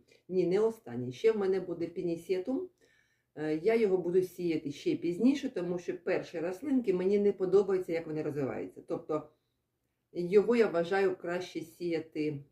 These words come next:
пізніше. Щось йому не подобається в стаканах.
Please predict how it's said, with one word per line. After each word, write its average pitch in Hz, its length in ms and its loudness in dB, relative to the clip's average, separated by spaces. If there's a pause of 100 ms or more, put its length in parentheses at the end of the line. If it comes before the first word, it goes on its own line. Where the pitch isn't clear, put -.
пізніше. 156 680 -2
Щось 165 260 -12
йому 165 140 -6
не 180 220 0
подобається 135 960 -2 (100)
в - 60 -20
стаканах. 175 560 -2